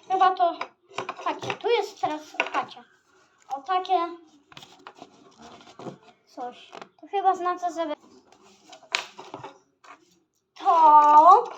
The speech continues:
włożyć do tego. Faktycznie, pasuje. Dobra, teraz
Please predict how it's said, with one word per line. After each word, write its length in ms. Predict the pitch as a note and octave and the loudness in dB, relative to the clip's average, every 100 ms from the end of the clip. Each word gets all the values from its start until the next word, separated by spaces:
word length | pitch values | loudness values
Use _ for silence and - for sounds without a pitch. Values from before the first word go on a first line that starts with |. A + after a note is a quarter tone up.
| - - | -16 -6
włożyć 600 | D#4+ F4+ F4+ F4 D#4 D#4+ | 4 4 4 -4 -8 -8
do 80 | F4 | -8
tego. 480 | D#4 C4+ C4 C4 B3 - - _ _ _ | -4 -6 -4 -4 -4 -6 -12 _ _ _
Faktycznie, 480 | C5 _ _ C#4+ D4 - | -18 _ _ -20 -20 -10
pasuje. 360 | - G4+ C4+ B3+ C#4 _ _ _ - - - | -10 -8 -10 -12 -12 _ _ _ -18 -14 -8
Dobra, 280 | C4 C#4 D4 | -6 -6 -8
teraz 500 | C4+ C4+ D#4 D#4 | -6 -4 -4 -6